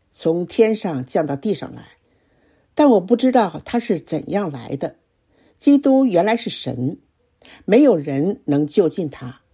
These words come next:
他是看不见的，是奥秘的神。但有一天，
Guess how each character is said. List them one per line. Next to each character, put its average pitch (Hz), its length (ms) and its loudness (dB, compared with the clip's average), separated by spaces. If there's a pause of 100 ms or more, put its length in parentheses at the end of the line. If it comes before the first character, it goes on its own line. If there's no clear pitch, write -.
(640)
他 254 140 0
是 269 100 2
看 262 240 0
不 170 100 -6
见 208 300 0
的， - 220 -14 (300)
是 185 240 -2
奥 226 320 0
秘 147 120 -2
的 147 120 -8
神。 - 340 -12 (800)
但 269 180 4
有 156 160 2
一 202 140 -2
天， 226 380 0